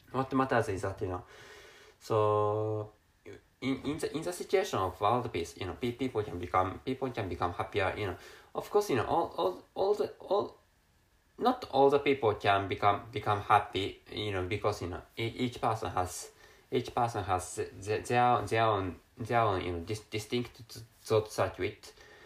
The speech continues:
So, i-, i-, well, they, they, they have, you know, each, each pe-, each people have their own thoughts, their own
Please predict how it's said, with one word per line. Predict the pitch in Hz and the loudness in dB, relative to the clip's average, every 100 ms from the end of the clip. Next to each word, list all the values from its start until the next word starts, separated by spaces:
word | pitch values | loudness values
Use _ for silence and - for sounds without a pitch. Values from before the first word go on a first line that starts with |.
| - - - | -20 -20 -8
So, | - 123 113 113 110 110 113 - 135 | 0 2 4 4 4 6 4 2 0
i-, | |
i-, | 135 131 127 135 127 | -2 -4 -6 -4 2
well, | 120 | 4
they, | 107 120 | 4 2
they, | 98 113 - | 2 -2 -2
they | 110 131 | 2 2
have, | 120 92 | 2 -2
you | 101 | -2
know, | 104 | -2
each, | 120 - | -6 -4
each | 147 - | -6 -4
pe-, | 127 - | -6 -4
each | 139 - | -4 -2
people | 131 113 90 | -2 0 0
have | 104 92 - | 0 -2 -2
their | 113 113 | 2 4
own | 113 95 | 6 4
thoughts, | 90 95 - - _ _ - 107 | 0 -4 -6 -16 _ _ -20 -2
their | 117 | 2
own | 110 90 90 | 2 2 -2